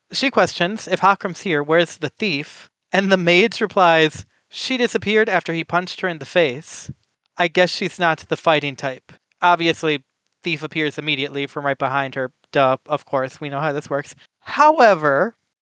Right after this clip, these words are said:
thief apparently disappeared after Hakram punched her in the face. What's the event? Sorry, let me step back. What's the body part on Hakram that hurt her?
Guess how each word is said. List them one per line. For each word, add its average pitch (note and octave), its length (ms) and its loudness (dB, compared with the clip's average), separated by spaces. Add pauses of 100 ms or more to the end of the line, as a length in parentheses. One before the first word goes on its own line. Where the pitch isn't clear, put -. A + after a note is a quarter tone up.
(100)
thief D4 220 0
apparently A#3+ 360 2
disappeared G3 420 0
after F3 200 2
Hakram E3 380 2
punched E3+ 280 -6
her F3 60 -6
in D#3 80 -8
the C#3 60 -10
face. - 500 -4 (180)
What's - 240 0
the D#4+ 100 -6
event? E3 760 -2 (300)
Sorry, D#3+ 280 0 (420)
let A3 120 2
me G#3 80 0
step F#3+ 200 0
back. B2+ 260 -2 (300)
What's A#3+ 320 0
the C4+ 80 -2
body G3+ 340 2
part G3+ 340 0
on E3 160 -4
Hakram D#3+ 380 -2
that C#3+ 140 -6
hurt D#3 200 -4
her? B3+ 180 -4